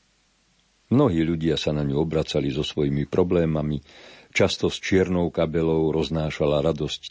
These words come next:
tým, ktorí jej mali málo. Po univerzitných štúdiách v Bratislave a v Lille bola profesorkou slovenčiny a francúzštiny. Jej bývalí žiaci často rozprávajú,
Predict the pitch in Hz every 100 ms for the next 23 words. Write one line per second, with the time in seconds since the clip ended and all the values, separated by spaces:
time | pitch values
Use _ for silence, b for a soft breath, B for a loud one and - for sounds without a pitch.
0 | - 82 85 78 B B B - 90 80
1 | 78 78 78 71 73 76 67 64 - -
2 | - _ _ _ _ _ _ _ _ _
3 | _ _ _ _ _ _ 82 85 - 92
4 | 85 80 80 80 76 - - 85 78 71
5 | 65 73 76 78 82 - 85 82 85 92
6 | _ 76 71 67 73 85 101 B B B
7 | B B B - 98 87 - 92 92 95
8 | 90 82 - 95 87 85 - 95 85 67
9 | - 69 - 65 - - 64 - _ _
10 | _ _ _ _ _ _ _ _ _ 101
11 | 95 143 143 110 87 127 - 85 120 -
12 | 90 95 - 98 95 92 90 92 90